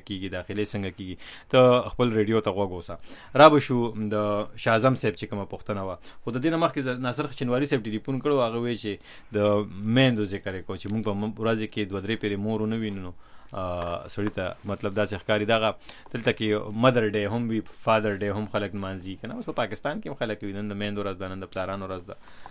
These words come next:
نو، آه، یو کس، آه، دا راته یو کیسه را یاده شوه. زه غواړم چې د منال بیبي داسې سیریس کېناستم، زه هم چې لږه اوس،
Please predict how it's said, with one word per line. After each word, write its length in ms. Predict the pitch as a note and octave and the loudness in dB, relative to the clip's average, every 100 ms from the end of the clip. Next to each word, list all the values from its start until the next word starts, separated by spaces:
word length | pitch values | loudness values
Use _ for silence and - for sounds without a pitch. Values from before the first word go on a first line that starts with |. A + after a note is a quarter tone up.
| - - | -12 -4
نو، 120 | G#2 | 0
آه، 1160 | G2 - - - - - - - - - - G2 | 0 -2 -10 -16 -16 -18 -18 -20 -20 -10 -4 -2
یو 60 | F#2+ | 0
کس، 320 | A2+ G#2 - | 0 -2 -4
آه، 160 | G#2 G2+ | -6 -4
دا 80 | A2 | -4
راته 160 | G2+ F#2+ | -4 -6
یو 60 | |
کیسه 220 | - - | -8 -4
را 120 | A2 F#2+ | -2 0
یاده 180 | F2+ | -2
شوه. 140 | F2+ F#2 | -6 -8
زه 80 | F#2+ | -2
غواړم 340 | G#2 G#2+ F#2 | 2 2 0
چې 100 | F2 | -6
د 40 | F#2 | -6
منال 240 | G2 A#2+ | -2 -2
بیبي 160 | A2 G#2+ | -2 -4
داسې 180 | A2+ G2+ | -4 -4
سیریس 260 | C3 B2 - | -4 -4 -4
کېناستم، 380 | C3+ B2 A2 G2 | -4 -4 -6 -8
زه 60 | |
هم 60 | G#2 | -10
چې 80 | G2 | -10
لږه 120 | F#2 F2 | -12 -12
اوس، 180 | F#2+ | -14